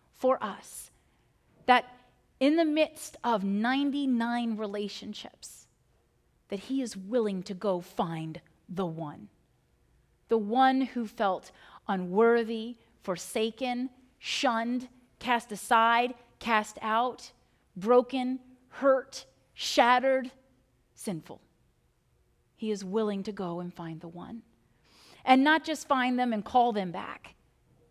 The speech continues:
but to bring them home. And we have that power.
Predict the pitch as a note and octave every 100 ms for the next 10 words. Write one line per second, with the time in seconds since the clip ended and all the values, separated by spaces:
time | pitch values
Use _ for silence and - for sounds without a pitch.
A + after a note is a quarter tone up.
0 | _ G#3 - G#3+ F3 D3+ F3 F#3 G3+ F3+
1 | E3+ E3+ - _ - F3 D#3+ D3 D#3 D#3+
2 | _ _ _ _ _ - E3 D3+ - _
3 | _ _ _ _ _ _ _ _ _ _
4 | _ G3 F#3+ F3+ G#3 B3+ B3 A#3 - -
5 | F#3+ F#3 F#3+ - E3+ D#3 F#3+ G3+ F#3+ -
6 | A3+ A#3 A#3+ -